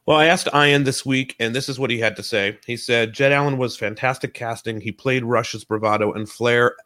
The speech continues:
at exactly the right pitch. I always enjoyed working with him. He was a great guy." So, uh, that's from Ian. Uh, somebody else that got to work with him, our buddy Muntz.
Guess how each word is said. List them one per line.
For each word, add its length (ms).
at 180
exactly 600
the 160
right 240
pitch. 340
I 80
always 260
enjoyed 540
working 340
with 160
him. 380
He 80
was 160
a 40
great 280
guy." 300
So, 400
uh, 200
that's 220
from 220
Ian. 300
Uh, 240
somebody 360
else 180
that 120
got 180
to 80
work 220
with 160
him, 340
our 80
buddy 220
Muntz. 500